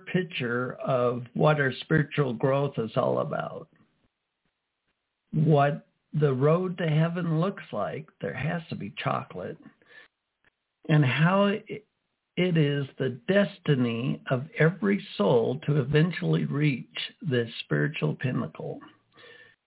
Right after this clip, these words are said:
Join me in welcoming Dimitri to the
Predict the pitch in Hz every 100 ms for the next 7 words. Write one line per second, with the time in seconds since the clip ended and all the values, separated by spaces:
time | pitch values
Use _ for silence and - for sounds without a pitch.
0 | _ _ _ _ _ 165 185 208 190 170
1 | 160 175 202 - 147 135 127 139 147 135
2 | 147 175 208 - 139 131 151 147 147